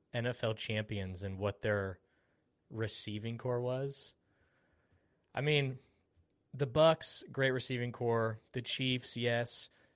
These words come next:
The twenty eighteen Patriots, best receiver was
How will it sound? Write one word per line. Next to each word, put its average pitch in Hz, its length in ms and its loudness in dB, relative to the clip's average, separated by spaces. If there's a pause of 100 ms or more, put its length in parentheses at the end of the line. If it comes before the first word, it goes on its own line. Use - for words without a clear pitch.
(360)
The 131 60 -4
twenty 170 360 2
eighteen 160 380 2
Patriots, 175 840 -2 (520)
best 117 200 0
receiver 139 380 -2
was 113 160 0